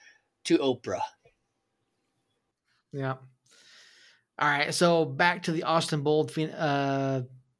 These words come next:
Speaker 2: look ahead. So, and I, and I haven't seen the highlight. Let me, I'm gonna pull up the highlights of the match from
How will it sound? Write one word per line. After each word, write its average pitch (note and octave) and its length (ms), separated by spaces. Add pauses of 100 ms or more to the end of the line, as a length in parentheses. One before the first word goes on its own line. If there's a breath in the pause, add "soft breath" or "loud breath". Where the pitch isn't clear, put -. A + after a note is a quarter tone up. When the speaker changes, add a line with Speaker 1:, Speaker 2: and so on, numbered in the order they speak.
(540)
Speaker 2:
look D#3+ 220
ahead. C#3 460 (180)
So, F#3 460 (600 soft breath)
and - 1080
I, F3 140 (120)
and F3+ 120
I F3 80
haven't A3 340
seen A3 180
the F#3 80
highlight. D#3+ 240
Let A#3+ 120
me, A3+ 240
I'm F#3+ 80
gonna A#3 120
pull A3+ 140
up - 60
the D#3 60
highlights D3 300
of C#3 60
the C3+ 80
match C3 280
from C3 380